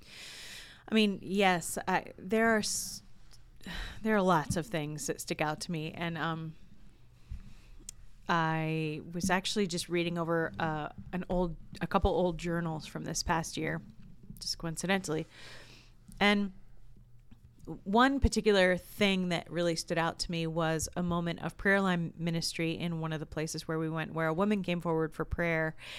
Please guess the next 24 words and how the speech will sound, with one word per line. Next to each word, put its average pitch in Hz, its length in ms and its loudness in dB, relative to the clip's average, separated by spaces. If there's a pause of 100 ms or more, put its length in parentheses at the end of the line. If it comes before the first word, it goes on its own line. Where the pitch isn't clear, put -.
<laughs> - 280 -2
and, 202 380 4 (480)
and, 196 180 4
um, 165 320 4 (360)
you 220 120 4
know, 240 80 10
sometimes 226 440 6
prayer 190 240 6
line 185 240 6
ministry 175 480 4
gets 170 260 0
a 180 60 2
little 160 160 2
hairy, 160 500 2
and 165 300 -2 (400)
of - 120 -6
course, 202 240 4
best - 280 0
practices 175 600 2
is, 156 540 0
you 175 100 -6
know, 156 120 -2
two 214 220 2
people 165 580 2